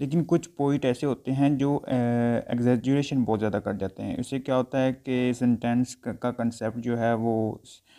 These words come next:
सिंबलाइज नहीं होता, ठीक है, वो सिम-, अ, समझ नहीं आता लोगों को, ठीक है। अ, आई-, आइडियाज़ जो हैं वो, अ, सम-,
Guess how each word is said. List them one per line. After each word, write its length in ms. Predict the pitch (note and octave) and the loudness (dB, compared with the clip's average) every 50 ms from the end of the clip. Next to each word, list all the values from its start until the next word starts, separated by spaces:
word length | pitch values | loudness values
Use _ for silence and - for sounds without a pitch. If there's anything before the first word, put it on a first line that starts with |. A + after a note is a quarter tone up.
| - - - - _ - - A#2 G#2+ G#2+ A2 A2 | -20 -20 -20 -20 _ -6 -2 0 2 2 2 0
सिंबलाइज 600 | A2 - - B2 B2+ B2 A#2+ A#2 A#2 A#2+ A#2+ A#2 | 0 0 2 4 6 6 6 6 6 4 4 4
नहीं 120 | B2+ B2 | 4 4
होता, 320 | A#2 A2 A2+ - A2+ A2 G#2+ | 4 2 0 -2 -2 -2 -2
ठीक 280 | G#2+ A#2+ A#2+ A#2 - | -2 -4 -6 -4 -4
है, 140 | B2 A2+ A2+ | -2 -2 -2
वो 140 | A2+ A2+ A2+ | -2 -4 -4
सिम-, 380 | A2 - A#2 A2+ A2 G#2 - A2+ | -6 -4 -4 -2 -2 -2 -2 -2
अ, 240 | A2+ G#2+ G#2 G#2 | 0 0 0 -2
समझ 300 | G#2 G2+ - A#2+ B2+ B2 | -2 0 2 4 6 6
नहीं 180 | B2 B2 B2+ A#2+ | 6 6 6 4
आता 320 | A2+ A2 A2 - A2 G#2+ | 4 2 -2 -4 -8 -6
लोगों 320 | G#2+ A2 A2+ A2+ A2 A2+ G#2 | -4 -4 -2 -2 -2 -2 -2
को, 240 | - A2 G#2+ G#2+ A2 _ _ _ _ _ - | -2 -4 -6 -6 -8 _ _ _ _ _ -6
ठीक 240 | B2 A#2+ A2+ - | -4 -4 -2 -2
है। 220 | B2+ B2 B2 A#2+ - - - - - - _ - | -2 -2 -2 -2 -6 -14 -20 -20 -20 -20 _ -6
अ, 40 | A2 | -2
आई-, 580 | A2 A2 G#2+ - - A2+ A#2 A#2 A2+ - - - - | 0 0 0 2 4 4 4 4 2 0 -2 -2 0
आइडियाज़ 500 | - A#2+ A2+ A2 A#2+ A#2 A2+ A#2 A#2+ A#2 | 0 2 4 4 6 6 6 6 6 4
जो 140 | G#2+ B2 A#2+ | 2 0 0
हैं 220 | A2+ A#2 A2+ A2+ | 2 2 0 0
वो, 460 | A2 G#2 A2 A#2 A#2+ A#2 A#2+ A#2 A#2 | 0 0 2 2 2 4 4 4 2
अ, 440 | - - - A2+ A2 A2 G#2 - - | 2 0 -2 0 0 0 -2 -2 -4
सम-, 340 | - - - A2 G#2+ F#2 | -8 -6 -4 -4 -2 -4